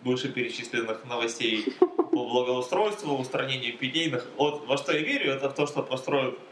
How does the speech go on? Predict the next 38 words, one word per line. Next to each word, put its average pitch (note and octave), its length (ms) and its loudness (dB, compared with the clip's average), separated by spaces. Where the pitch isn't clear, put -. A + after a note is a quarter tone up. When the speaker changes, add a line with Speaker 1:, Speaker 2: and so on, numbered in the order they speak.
Speaker 1:
Хальмиус-арену C#3 840 2
и B2+ 320 -2
построят D3 500 2
восьмизальный B2+ 600 0
кинотеатр A2+ 720 0
возле A2+ 300 2
Ашана. G#2+ 360 0
Вот F3 160 4
это, F3 160 4
вот D3 140 -2
это F#3 160 2
точно C3 380 0
будет. A2 360 -4
А B2+ 140 2
всё - 180 2
остальное D#3+ 400 2
как-то - 420 -2
под C3 180 4
большим C#3+ 340 2
вопросом B2+ 520 0
у - 40 -4
меня. F4 260 -6
Speaker 2:
Ну G#4 60 0
почему F4 520 0
же? G#3+ 800 -2
Мне F4 180 -2
кажется, F4 480 0
может D4+ 220 -2
быть, C4 260 -6
году C#4+ 260 0
к - 40 -12
пятидесятому C#4+ 800 -2
у - 20 -8
нас B3 160 0
что-то - 340 -8
и A3+ 640 -4
Speaker 1:
Не, A3+ 100 -2
Speaker 2:
значительно. G#3+ 360 0